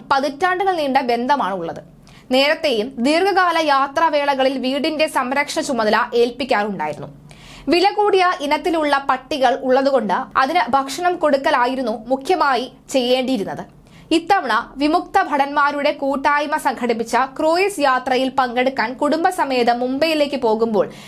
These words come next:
വീട് നോക്കാനും പട്ടികൾക്ക് ഭക്ഷണം കൊടുക്കാനും ഒക്കെയാണ് ഷിജുവിനെ പതിവ് പോലെ ഏൽപ്പിക്കുകയായിരുന്നത്. ആ വീട്ടിലേക്കാണ് അനിലയെ കൂട്ടിക്കൊണ്ടുവന്ന ഇയാൾ ക്രൂരത നടത്തിയത്. ഞായറാഴ്ച രാവിലെ എട്ടരയോടെ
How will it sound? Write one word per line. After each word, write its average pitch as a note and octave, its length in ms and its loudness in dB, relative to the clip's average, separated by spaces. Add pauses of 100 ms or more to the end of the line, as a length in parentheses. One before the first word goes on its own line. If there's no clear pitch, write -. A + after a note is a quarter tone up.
(140)
വീട് F#4+ 320 2
നോക്കാനും C#4 520 0
പട്ടികൾക്ക് C#4+ 480 0
ഭക്ഷണം C4+ 460 -2
കൊടുക്കാനും B3+ 500 0
ഒക്കെയാണ് A3 480 -2
ഷിജുവിനെ B3 460 0 (120)
പതിവ് C4 300 0
പോലെ A#3+ 260 2
ഏൽപ്പിക്കുകയായിരുന്നത്. G3 920 -2 (640)
ആ E4 220 4
വീട്ടിലേക്കാണ് F4 640 2 (220)
അനിലയെ C#4+ 400 0
കൂട്ടിക്കൊണ്ടുവന്ന C4 920 0
ഇയാൾ A#3+ 220 0 (120)
ക്രൂരത C4 400 0 (180)
നടത്തിയത്. F#3 600 -6 (420)
ഞായറാഴ്ച E4+ 480 0
രാവിലെ F4 320 2
എട്ടരയോടെ D4+ 580 0